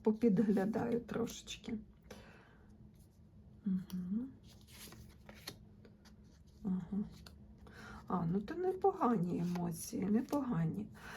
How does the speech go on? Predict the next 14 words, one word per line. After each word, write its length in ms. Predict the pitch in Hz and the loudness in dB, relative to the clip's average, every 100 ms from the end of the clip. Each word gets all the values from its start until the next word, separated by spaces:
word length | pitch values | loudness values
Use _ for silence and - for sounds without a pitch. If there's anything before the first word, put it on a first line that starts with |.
| - - - - | -10 -10 -8 8
Якась, 520 | 214 220 339 330 - | 8 8 4 2 2
е, 260 | - 85 - - - 69 58 - | 2 2 -2 -4 -6 -6 -4 -2
ситуація, 840 | - 226 254 359 392 - 208 196 | 2 6 8 8 8 8 6 8
в 60 | 202 | 8
якій 400 | 220 220 320 311 | 6 6 2 8
вона 320 | 233 226 233 | 8 10 8
була 380 | 208 202 202 208 | 8 8 10 8
залежна, 760 | 208 185 180 180 - 208 180 - - - - - - - - - - - - - | 8 6 6 4 2 -2 -4 -4 -14 -20 -20 -20 -18 -12 -10 -8 -10 -10 -2 0
яка, 600 | 185 185 196 190 233 226 | 2 4 4 6 8 8
знаєте, 400 | 220 220 226 220 | 10 10 10 8
може, 300 | 202 214 220 | 8 8 10
нав'язлива 920 | 202 208 190 185 180 175 - 170 170 | 10 10 8 8 6 2 0 2 2
була 360 | - 180 175 165 | 2 0 2 2
їй. 480 | 165 - 196 - | 2 2 0 -2